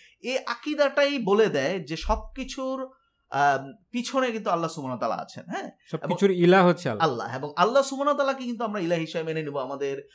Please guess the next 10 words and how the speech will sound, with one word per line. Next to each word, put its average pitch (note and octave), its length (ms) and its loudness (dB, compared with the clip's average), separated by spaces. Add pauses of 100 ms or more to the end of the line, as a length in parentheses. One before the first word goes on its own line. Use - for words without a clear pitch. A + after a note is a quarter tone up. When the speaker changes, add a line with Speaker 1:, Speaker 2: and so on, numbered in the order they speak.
(180)
Speaker 1:
আম, B2+ 400 -4 (100)
অর্থনৈতিক C#3+ 760 -8 (120)
দিক B2+ 180 -12
থেকে B2 140 -10
আমাদের A#2+ 380 -8
রিজিক C#3+ 360 -8
দাতা, C3 300 -4
বিধান C#3+ 420 -4
দাতা, C3 320 -4
হ্যাঁ, A#3 300 -10